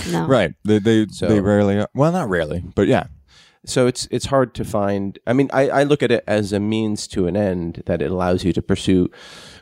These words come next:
Speaker 3: uh, other creative endeavors, such as what we're doing right now, or
Speaker 2: Right.
Speaker 3: your band,
Speaker 1: It's all
Speaker 3: or
Speaker 1: for this.
Speaker 3: Yes, you're welcome.
Speaker 1: <laughs>
Speaker 3: Uh, interestingly, like, there, <laughs> there was a point at which, um,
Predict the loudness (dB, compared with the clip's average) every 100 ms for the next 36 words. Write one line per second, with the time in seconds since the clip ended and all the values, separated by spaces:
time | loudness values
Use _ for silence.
0 | _ -4 -4 -6 -12 -20 _ _ 0 0
1 | 2 2 2 2 -2 -2 -2 -2 -4 -12
2 | -10 -8 -6 -4 -6 -8 -12 -8 -8 -8
3 | -4 -2 -2 -4 0 4 6 4 2 0
4 | 0 2 2 0 -2 0 0 -2 -4 -2
5 | 0 2 0 0 0 -2 0 0 0 -2
6 | -8 -4 0 2 2 0 0 2 0 2
7 | 2 2 4 4 2 0 -4 -8 -8 -8
8 | -4 0 2 0 -2 -12 -20 -4 -2 0
9 | 0 0 2 2 2 0 -2 -4 -6 -6
10 | -6 -12 -12 -12 -6 -2 0 -2 -10 -20
11 | _ _ -4 -4 2 4 4 0 _ -2
12 | 0 0 -2 -6 -10 -2 0 0 -4